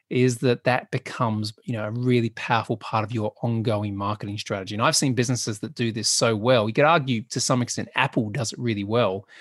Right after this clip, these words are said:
um, because people just talk about their products all the time. They, they do their marketing, but they don't need to do heaps of it because, you know, they've done so much around this. They've got so many raving fans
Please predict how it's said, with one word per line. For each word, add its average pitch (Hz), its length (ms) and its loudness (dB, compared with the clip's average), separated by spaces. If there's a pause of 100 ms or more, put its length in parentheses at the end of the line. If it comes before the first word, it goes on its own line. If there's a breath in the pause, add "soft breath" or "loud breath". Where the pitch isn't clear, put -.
(480 loud breath)
um, 135 240 0
because 131 240 0
people 123 220 4
just - 280 -2
talk 123 220 4
about 101 140 0
their 107 100 -4
products 104 340 2
all 104 80 -2
the 104 120 -6
time. 107 480 -2 (260 loud breath)
They, 117 320 2
they 127 140 6
do 190 340 6
their 151 160 6
marketing, 110 460 2
but 139 60 -2
they 165 60 0
don't 185 140 -4
need 180 140 -4
to 131 80 -4
do 139 260 4
heaps 143 380 0
of 107 80 -6
it 104 140 -6
because, 110 500 -2
you 117 40 -6
know, 107 120 -4
they've 104 200 -6
done 113 220 0
so 131 400 4
much 117 260 0
around 107 300 -2
this. 104 120 -6
They've 123 140 -2
got 107 160 -8
so 131 300 2
many 117 160 2
raving 104 320 -2
fans 104 420 -2